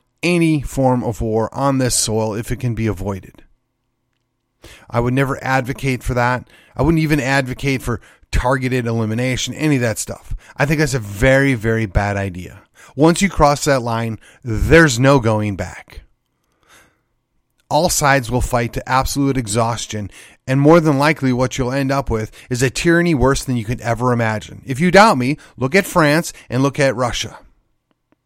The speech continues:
We don't want that. We would like to settle this civilly. We would like to, you know, come to an agreement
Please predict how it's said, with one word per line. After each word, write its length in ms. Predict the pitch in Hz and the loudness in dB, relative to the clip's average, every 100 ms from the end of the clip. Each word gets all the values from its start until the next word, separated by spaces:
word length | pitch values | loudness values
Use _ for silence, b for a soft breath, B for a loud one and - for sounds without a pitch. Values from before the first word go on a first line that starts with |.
| _ _ _ _ _ _ _ _ _ _ _ - B B | _ _ _ _ _ _ _ _ _ _ _ -18 B B
We 160 | - 139 | -2 2
don't 260 | 151 165 123 | 4 2 0
want 260 | 127 120 | -2 -4
that. 300 | 107 - - - B B | -8 -18 -20 -20 B B
We 140 | 175 | 0
would 160 | 214 196 | 2 4
like 220 | 160 165 | 2 2
to 100 | 151 | -2
settle 520 | - 156 139 135 131 | -2 2 4 2 0
this 200 | 113 110 | -2 -2
civilly. 640 | - - 123 98 92 87 - B | -2 0 -2 -4 -10 -14 -20 B
We 140 | 156 185 | -2 0
would 180 | 202 | 0
like 260 | 143 147 147 | 2 0 0
to, 180 | - 131 B B B | -2 -4 B B B
you 120 | 139 | -2
know, 120 | 127 113 | -2 -2
come 300 | - 175 165 | 0 0 0
to 340 | - 151 143 | 0 0 0
an 100 | 135 | 0
agreement 640 | 123 123 123 156 127 113 | -2 2 2 2 2 -2